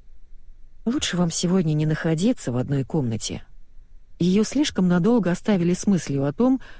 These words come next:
что, как ты недавно объявила, у нас никогда не будет детей". От осознания, что я задела ее за живое,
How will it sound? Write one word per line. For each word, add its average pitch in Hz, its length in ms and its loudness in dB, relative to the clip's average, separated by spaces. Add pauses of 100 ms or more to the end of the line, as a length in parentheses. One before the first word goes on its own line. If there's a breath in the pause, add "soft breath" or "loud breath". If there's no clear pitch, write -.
(200 loud breath)
что, - 180 -2
как - 220 0
ты 196 100 2
недавно 180 400 4
объявила, 170 480 4
у 170 80 4
нас 165 240 2
никогда 156 460 0
не 170 140 4
будет 170 280 2
детей". 143 500 -2 (1300)
От 165 120 -8
осознания, 160 520 0
что - 180 -4
я 156 100 0
задела 156 400 -2
ее 135 200 -2
за 135 100 -4
живое, 147 600 0